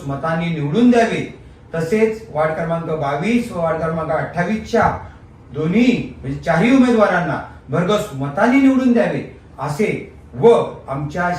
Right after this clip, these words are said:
शहरातील नगराध्यक्ष पदाच्या ज्या उमेदवार आहेत,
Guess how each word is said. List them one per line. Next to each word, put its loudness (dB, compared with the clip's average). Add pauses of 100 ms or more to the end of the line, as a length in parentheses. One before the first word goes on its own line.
(100)
शहरातील -2 (300)
नगराध्यक्ष 0
पदाच्या -2
ज्या 2
उमेदवार -2
आहेत, -2